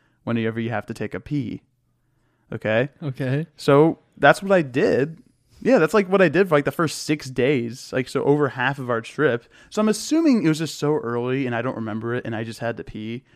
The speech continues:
Speaker 1: and I was looking for a rock. You know what I mean?
Speaker 2: Mm-hmm.
Speaker 1: But do you wanna hear the catch?
Speaker 2: Hmm.
Speaker 1: It was a joke.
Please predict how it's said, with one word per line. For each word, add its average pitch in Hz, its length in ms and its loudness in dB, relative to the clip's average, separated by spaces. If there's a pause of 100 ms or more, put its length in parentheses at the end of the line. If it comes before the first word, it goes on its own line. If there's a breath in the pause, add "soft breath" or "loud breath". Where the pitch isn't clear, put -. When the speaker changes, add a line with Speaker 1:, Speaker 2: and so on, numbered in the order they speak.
(160 soft breath)
Speaker 1:
and 123 60 -4
I - 20 -4
was 113 140 -8
looking 123 180 -6
for 110 220 -8
a 95 40 -10
rock. 98 400 -4 (560 soft breath)
You 147 100 0
know 156 40 4
what 160 40 4
I - 20 2
mean? 170 280 0 (220 soft breath)
Speaker 2:
Mm-hmm. 135 200 -4
Speaker 1:
But 185 420 2
do - 60 -20 (800)
you - 20 0
wanna 185 120 4
hear 220 100 4
the 156 80 0
catch? - 440 -2 (200)
Speaker 2:
Hmm. 135 200 -2 (280)
Speaker 1:
It 247 40 0
was 311 140 4
a 285 60 6
joke. 185 600 4